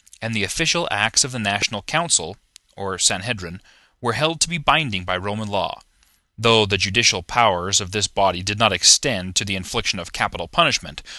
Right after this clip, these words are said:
without the sanction of the imperial executive. It was the established policy of Rome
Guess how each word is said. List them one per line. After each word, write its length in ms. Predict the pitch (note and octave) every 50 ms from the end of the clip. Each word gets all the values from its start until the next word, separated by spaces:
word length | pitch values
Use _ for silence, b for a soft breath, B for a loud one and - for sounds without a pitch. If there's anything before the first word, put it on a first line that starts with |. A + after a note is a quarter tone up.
| B B _
without 320 | C3+ D3 D#3+ D#3+ C#3+ G#2+
the 100 | - F#2
sanction 400 | - - A2+ G2 F#2 - - G#2
of 100 | F#2+ F2+
the 160 | F2+ F#2+ - -
imperial 540 | F#2 G2+ - - - C3+ A2+ F#2+ F2+ E2
executive. 720 | E2 E2+ - - A2+ A2 - F2+ - - E2+ D2+ - - - _ b b b b b b b b b b b b b
It 160 | C3+ - -
was 260 | D#3+ E3 F#3+ F#3+ E3+
the 140 | - A2 F#2+
established 600 | F#2 - - - D3 D#3 D#3 D#3+ D#3 C#3+ - -
policy 420 | - - C3+ C3+ C3+ B2+ - C3+ B2+
of 140 | A#2+ G#2+ A2
Rome 280 | G#2 F#2 E2 E2 F#2+